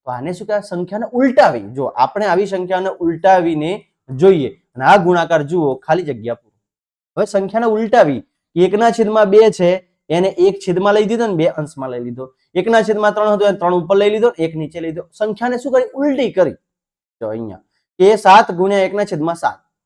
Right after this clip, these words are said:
તો આનો જવાબ કેટલો મળે? જો અહીંયાથી છેદમાં એક આવે તો આ એક એક ઉડી જાય, સાત સાત ઉડી જાય તો વધે કેટલા? એક. અહીંયા એકના છેદમાં નવ છે, અહીંયા કશું નથી તો એક આવે.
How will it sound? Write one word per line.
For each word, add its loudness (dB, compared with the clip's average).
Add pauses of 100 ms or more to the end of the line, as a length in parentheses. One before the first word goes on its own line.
(100)
તો -10
આનો -6
જવાબ 0
કેટલો -4
મળે? -2
જો -2
અહીંયાથી -6 (120)
છેદમાં -4
એક -4
આવે 2
તો -4
આ -2
એક -6
એક -6
ઉડી -4
જાય, -4
સાત -6
સાત -8
ઉડી -6
જાય -6
તો -8
વધે -4
કેટલા? -6
એક. -8 (680)
અહીંયા 0
એકના 0
છેદમાં 0
નવ 8
છે, -2
અહીંયા -2
કશું -4
નથી -8
તો 2
એક 2
આવે. -2